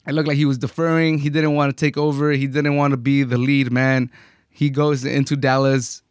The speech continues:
Crucial victory by the Clippers, forces a game seven. Um, if I was a betting man, I think I would go for the Clippers winning game seven. In my predictions for the first round, I had the series going seven, but I didn't, I didn't have,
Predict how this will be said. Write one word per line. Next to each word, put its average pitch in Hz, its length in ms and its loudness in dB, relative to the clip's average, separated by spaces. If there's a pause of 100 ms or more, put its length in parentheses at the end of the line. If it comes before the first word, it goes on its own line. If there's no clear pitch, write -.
(480)
Crucial 170 480 2
victory 156 420 0
by 147 180 0
the 143 120 0
Clippers, 151 520 -2
forces 147 440 -2
a 143 40 0
game 139 260 0
seven. 135 500 -2 (1000)
Um, 139 520 0 (560)
if 135 160 -2
I 175 100 2
was 196 140 2
a 180 40 0
betting 180 320 0
man, 175 240 2
I 156 60 0
think 165 180 -2
I 160 100 2
would 147 160 0
go 147 200 0
for 147 140 -2
the 139 60 0
Clippers 151 420 0
winning 139 320 2
game 135 200 2
seven. 147 500 0 (320)
In 131 80 -2
my 147 80 4
predictions 147 680 -2
for 143 200 0
the 135 80 2
first 143 340 -2
round, 139 300 2
I 113 80 0
had 143 200 0
the 131 80 0
series 135 360 0
going 123 240 0
seven, 131 420 -2 (380)
but 123 120 -2
I 127 60 0
didn't, 143 460 -2
I 123 100 -2
didn't 147 420 0
have, 127 540 -2